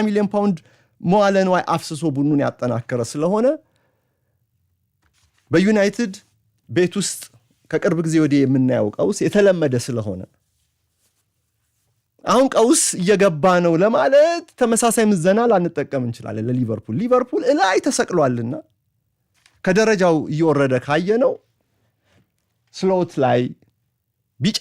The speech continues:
መብራት እየበራ እንደሆነ እንረዳለን። "ጨዋታዎችን በተከታታይ ስትሸነፍ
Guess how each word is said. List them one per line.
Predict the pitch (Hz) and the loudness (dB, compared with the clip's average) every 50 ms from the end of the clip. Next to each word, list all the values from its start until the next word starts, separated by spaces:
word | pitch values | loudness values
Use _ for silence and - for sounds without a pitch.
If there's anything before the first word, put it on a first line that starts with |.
| - 190 | 2 2
መብራት | 165 160 147 139 139 123 123 - | 2 2 2 0 0 -2 -4 -4
እየበራ | 120 120 120 113 113 117 110 117 117 | -6 -6 -4 -4 -4 -4 -4 -4 -6
እንደሆነ | 113 117 135 165 185 190 | -6 -4 -6 -6 -4 -4
እንረዳለን። | 156 123 113 101 101 104 95 87 - 90 - - _ _ _ _ _ _ _ _ _ _ _ _ _ _ _ _ _ _ _ _ _ _ _ _ _ _ _ _ _ _ _ - | -4 -4 -4 -6 -10 -12 -14 -14 -16 -18 -20 -20 _ _ _ _ _ _ _ _ _ _ _ _ _ _ _ _ _ _ _ _ _ _ _ _ _ _ _ _ _ _ _ -8
"ጨዋታዎችን | - 180 185 175 170 185 165 151 - - 175 170 | -2 0 0 0 0 0 -2 -4 -4 -6 -6 -4
በተከታታይ | 151 156 - - 151 - 156 151 143 151 143 135 | -4 -4 -6 -6 -10 -8 -8 -8 -6 -6 -8 -10
ስትሸነፍ | - 127 120 - 131 - - 131 123 123 143 196 - | -10 -14 -14 -16 -14 -12 -8 -8 -6 -6 -6 -8 -10